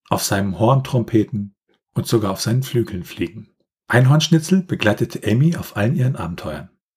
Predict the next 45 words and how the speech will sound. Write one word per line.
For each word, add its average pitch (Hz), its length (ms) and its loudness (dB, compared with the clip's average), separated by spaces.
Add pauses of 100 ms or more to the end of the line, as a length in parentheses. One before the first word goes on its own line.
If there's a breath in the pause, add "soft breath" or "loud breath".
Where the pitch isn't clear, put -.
(100)
Eines 107 280 2
Tages 127 480 0
wollte 117 240 4
Amy 139 240 4
ihren 101 220 0
Freunden 123 600 -2
Einhornschnitzel 113 680 0
zeigen, 85 420 -6 (300)
aber 123 180 2
als 131 200 2
sie - 100 -2
ankam, 151 560 2 (160)
war 98 120 0
es - 120 -2
verschwunden. 120 540 -2 (280)
Es - 140 2
stellte 175 260 4
sich 135 200 -2
heraus, 120 500 0
dass - 160 -2
ein 101 120 0
böser 113 300 4
Zauberer 110 480 0
es - 140 -4
geraubt 98 420 0
hatte. - 300 -8 (360)
Amy 107 220 4
und 127 120 2
ihre 90 180 0
Freunde 113 560 0
machten - 280 -6
sich 107 160 2
sofort - 380 0
auf - 80 -8
den 92 220 0
Weg, 107 400 0
um 117 160 0
Einhornschnitzel 98 720 0
zu 139 120 -2
retten. 92 340 -6 (340)
Sie - 160 4
stürmten 175 440 4
in 127 120 4
den 120 100 2
Zaubererturm 127 840 0